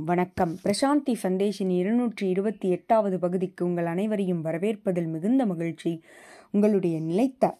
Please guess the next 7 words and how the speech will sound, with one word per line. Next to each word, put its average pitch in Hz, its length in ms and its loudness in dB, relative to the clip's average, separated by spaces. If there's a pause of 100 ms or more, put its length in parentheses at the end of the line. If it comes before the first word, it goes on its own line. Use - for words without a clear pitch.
(100)
ஆதரவுக்கும் 175 760 0
நன்றி. 160 480 0 (2000)
இந்த 285 300 8
பகுதியில் 170 600 -2 (1900)
நாம் 226 280 6
பார்க்க 233 420 2
இருக்கும் 185 400 0